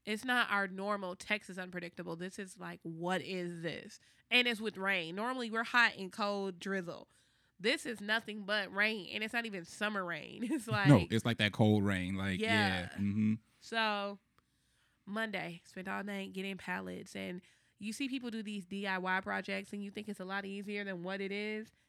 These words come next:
Speaker 1: Hell no, getting pallets is hard, and I ain't even gonna go too much into detail,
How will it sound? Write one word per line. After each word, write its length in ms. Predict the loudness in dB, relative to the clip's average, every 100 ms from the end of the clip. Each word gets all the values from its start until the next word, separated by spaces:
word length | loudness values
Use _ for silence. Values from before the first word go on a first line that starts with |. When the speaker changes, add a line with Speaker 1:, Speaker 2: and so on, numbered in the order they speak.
| -12
Speaker 1:
Hell 300 | -4 -2 0
no, 280 | 0 0 0
getting 200 | -2 -2
pallets 320 | 0 0 -2
is 120 | -4
hard, 560 | 0 2 4 4 2 0 -8 -20 -20 -12
and 100 | 2
I 100 | 4
ain't 80 | 4
even 140 | 2 0
gonna 100 | 2
go 120 | 2
too 120 | 2
much 180 | -2 -2
into 160 | -6
detail, 380 | -4 -2 -2 -2